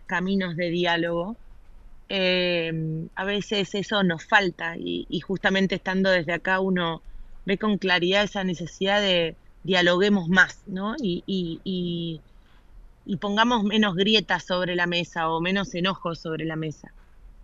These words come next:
Eh, em, lo del Pacto de Mayo,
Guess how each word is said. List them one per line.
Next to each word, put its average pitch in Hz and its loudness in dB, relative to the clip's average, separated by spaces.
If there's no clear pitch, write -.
Eh, 180 0
em, 165 -2
lo 185 -2
del 185 -2
Pacto 247 0
de 220 0
Mayo, 196 2